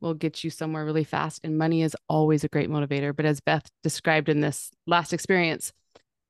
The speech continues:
it's sometimes not the best one. And we keep throwing money at things, thinking it will get us to our end result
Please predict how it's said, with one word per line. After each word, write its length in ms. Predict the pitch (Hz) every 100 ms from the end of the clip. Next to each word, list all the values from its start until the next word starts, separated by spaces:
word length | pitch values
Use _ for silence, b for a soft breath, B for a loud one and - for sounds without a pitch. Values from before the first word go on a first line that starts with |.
| _ _ -
it's 160 | 185
sometimes 760 | - - 190 196 196 180 170 - _ _ _ _ _ _ _ 170
not 360 | 160 160 - -
the 60 |
best 340 | 156 143 - 165
one. 180 | 160 143
And 80 |
we 80 | 147
keep 220 | - 175
throwing 380 | - 180 170 156
money 300 | 151 165 180
at 160 | 190 -
things, 360 | 190 208 208 -
thinking 460 | - 165 - 214 226
it 140 | 220
will 80 | 208
get 180 | 208 202
us 120 | 208
to 120 | -
our 60 | 196
end 180 | - 190
result 560 | 190 185 180 220 -